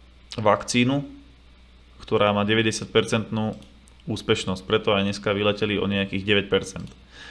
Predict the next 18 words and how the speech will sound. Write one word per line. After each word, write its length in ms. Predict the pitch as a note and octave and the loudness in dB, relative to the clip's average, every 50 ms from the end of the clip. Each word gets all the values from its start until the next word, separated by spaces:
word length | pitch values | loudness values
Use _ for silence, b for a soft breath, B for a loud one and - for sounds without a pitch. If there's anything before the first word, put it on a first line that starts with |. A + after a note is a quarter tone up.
| B B B B B B B B - - - - | B B B B B B B B -20 -12 -6 2
Ďalšia 480 | A2 A2+ B2 B2+ C3+ - - D3 C3 | 8 10 10 10 10 8 6 6 6
vec 100 | C3 B2 - | 6 4 2
pozitívna 500 | - B2 A#2+ A#2 - A#2 A2+ A2+ A2 A2 G#2+ A2 | 0 -2 -2 -2 0 0 2 2 4 4 6 6
je, 320 | A#2 B2 C3+ C3 - G#2+ | 6 6 4 2 -2 -4
že 160 | G2 G#2+ F#2 | -2 0 4
Biden 480 | G2 G#2+ A#2 A#2+ A#2 A#2 A#2 A2+ A#2 G#2+ | 6 8 8 8 8 6 4 4 2 0
bude 160 | A2 G2+ G#2 | 0 0 0
novým 240 | G#2 G#2 G#2 G#2 G2+ | 0 0 0 0 0
prezidentom 720 | - A2 G#2+ A2 A2+ A#2+ A#2 A#2 A2+ B2+ B2 B2 B2 B2 A#2+ - - - - | 2 0 0 2 2 2 2 4 4 2 2 2 2 -2 -4 -10 -16 -18 -4
Ameriky, 800 | - - A2+ A#2 A#2 A#2 A#2+ A#2 - - A#2 A#2 A#2 A#2 - - | 0 2 4 6 6 6 6 4 2 2 0 0 0 -2 -6 -6
je 180 | - A2 G#2+ G#2 G#2 | 0 2 4 4 4
proeurópsky, 1120 | A#2 A#2 A#2+ A#2+ B2+ C3 C3 B2+ B2 B2 B2+ A#2+ A#2+ - - - C3 A#2+ A#2 A#2 A2+ - - - - - - - - - - | 6 6 6 8 8 6 4 4 6 8 8 6 6 4 -2 0 2 2 2 2 -2 -6 -14 -20 -20 -20 -20 -20 -20 -8 -2
je 160 | A2 G#2+ G#2+ G#2 | 0 2 2 4
za 160 | G2+ G#2 G2 | 6 6 4
klimatickú 640 | G2 - A#2+ A#2+ A#2+ A#2 A2+ - A2+ - - - A2 | 4 4 4 4 4 4 4 2 -2 -6 -4 -2 0
dohodu, 420 | G#2 G#2+ G#2+ A2 A2 G#2 G2+ G2 G2 B B B B B B - | 2 4 4 4 4 2 0 -4 -4 B B B B B B 0
je 100 | A2 A2 G#2 | 2 4 4
menej, 640 | G#2+ A2 A#2 A#2 A2+ A2+ A2 A2 G#2+ G#2 G#2 G#2 - | 4 4 4 4 4 4 4 4 4 2 0 -2 -6